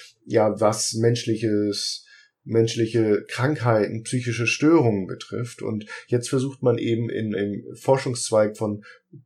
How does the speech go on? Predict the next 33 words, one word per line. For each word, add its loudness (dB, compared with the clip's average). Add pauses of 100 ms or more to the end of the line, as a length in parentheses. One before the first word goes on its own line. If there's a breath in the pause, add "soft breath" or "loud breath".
(120)
positiver 2
Psychologie -4
hier 0
einen 0
Ausgleich 2
zu -2
schaffen 0
und -2
eben -2
auch, 2 (320 loud breath)
ja, 2
die -6
Umstände 2
von -2 (120)
gutem 0
menschlichen 2
Funktionieren 2
zu, -10 (140)
zu -8
erforschen, -10
von 4
Lebensqualität 2
zu -10
erforschen -8 (180 loud breath)
und -4
von 0 (400)
Lebensqualität -2
bei 0
der 0
Arbeit 6
zu -10
erforschen. -8
Und -8